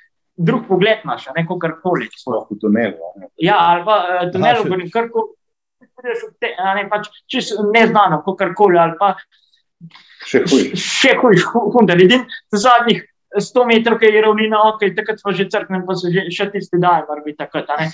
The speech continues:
Speaker 1: ki je že pred ciljem, a ne. Tam nek na sredi, pa sam zgubljaš energijo, ke, eh, "Kam si rekel, Roman? Kam?" Pa hoče še, a veš, tam, tam, tam in boj, tam grejo sekunde, ke jih loviš. Tako da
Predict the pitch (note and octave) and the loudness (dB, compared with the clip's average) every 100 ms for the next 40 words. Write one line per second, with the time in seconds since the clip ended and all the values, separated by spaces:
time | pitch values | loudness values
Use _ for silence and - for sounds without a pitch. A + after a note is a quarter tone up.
0 | E3 - E3 D#3+ G3+ G3 E3 A#3 F#3+ C#3+ | -8 -2 0 0 -2 -2 -4 -4 -2 -4
1 | C3+ D3+ - _ _ A3 A3 G#3 G#3 A3 | -4 -8 -10 _ _ -4 0 0 2 0
2 | A3+ A3 A3 - - - _ _ - F#3+ | 2 4 2 -2 -16 -18 _ _ -4 0
3 | A3 G#3 E3 G#3 G#3+ G#3+ G3 F3+ F#3 G3+ | 0 0 -2 -2 -2 0 0 0 0 0
4 | E3+ F3+ F3 - _ - A3 - C4 C#4+ | 0 -2 -6 -8 _ -6 -4 0 0 0
5 | D4 D4 D4 D4 C#4+ C#4 B3+ F#3+ - _ | -2 -4 -2 2 2 2 0 -2 -16 _
6 | C4+ C#4+ B3+ - _ _ - A#3+ B3 B3 | 0 0 -2 -10 _ _ -10 -8 -6 -6
7 | C4 C4 A#3+ A#3 - C4 C4 B3+ _ A#3+ | 0 2 2 0 -8 -14 -16 -18 _ -6
8 | A#3 A#3 A#3 A#3 G#3+ G#3+ G3+ F#3+ F3+ G3+ | -4 -4 0 -2 0 -6 -6 -8 -4 -2
9 | G#3 G#3 G3+ _ _ A#3 A3 - G#3 G3 | 0 0 -4 _ _ -4 -2 -2 -2 -2
10 | F#3 A3 G#3 C#3+ - E3 D#3+ E3 E3+ E3 | -4 -4 -4 -4 -2 -2 0 -2 -2 -2
11 | - - _ _ _ - F#3 E3 C#3+ | -4 -16 _ _ _ -10 -4 -4 -4